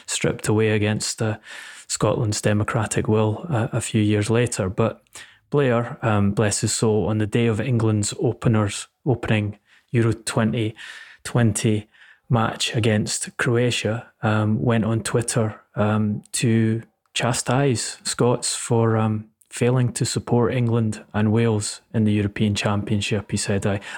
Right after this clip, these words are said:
I feel sad for people who can't find it in themselves to avail themselves of the opportunity we have to support three home nations, especially when Southgate's leadership makes it so easy." Um,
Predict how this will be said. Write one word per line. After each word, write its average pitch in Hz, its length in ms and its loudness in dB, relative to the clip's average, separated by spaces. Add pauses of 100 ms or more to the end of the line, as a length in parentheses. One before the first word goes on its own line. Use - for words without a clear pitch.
I - 120 -2
feel 143 340 0
sad 113 400 0
for 107 160 -4
people 104 360 -2
who 101 60 0
can't 110 360 -4
find 107 340 2
it 98 180 -4
in 101 100 0
themselves 98 600 -2
to - 140 -2
avail 107 340 2
themselves 101 640 -2 (380)
of 113 160 2
the 113 120 2
opportunity 107 680 -2
we 98 140 0
have 98 220 -2
to 110 100 -6
support 107 500 -2
three 113 300 2
home 104 280 0
nations, 95 600 -6 (480)
especially 117 680 0
when 98 220 0
Southgate's - 640 -4
leadership 98 480 -2 (180)
makes - 280 -4
it - 180 -10
so 95 300 -4
easy." 95 420 -4 (800)
Um, 92 380 -4